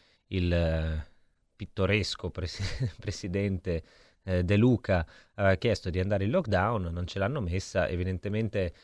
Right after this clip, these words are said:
bisogna fare così, bisogna dire il contrario, cioè se tu chiedi di andare in lockdown non ti ci mettono, e invece se non lo chiedi ci finisci, eh, così è divertente, fanno apposta, no? A fare queste cose, cerchiamo di prenderla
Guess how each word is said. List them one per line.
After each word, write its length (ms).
bisogna 300
fare 240
così, 220
bisogna 280
dire 160
il 80
contrario, 600
cioè 160
se 120
tu 160
chiedi 520
di 240
andare 240
in 80
lockdown 500
non 220
ti 100
ci 160
mettono, 540
e 100
invece 420
se 320
non 160
lo 100
chiedi 460
ci 160
finisci, 680
eh, 320
così 260
è 100
divertente, 580
fanno 220
apposta, 540
no? 260
A 40
fare 380
queste 260
cose, 280
cerchiamo 380
di 120
prenderla 640